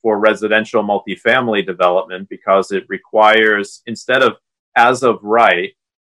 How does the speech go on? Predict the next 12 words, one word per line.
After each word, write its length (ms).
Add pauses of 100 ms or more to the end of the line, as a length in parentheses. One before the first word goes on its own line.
(680)
multifamily, 1080 (340)
it 120
would 300
make 220
it 100
a 80 (160)
special 640
permit. 320 (880)
On 140
the 120
other 220
hand, 480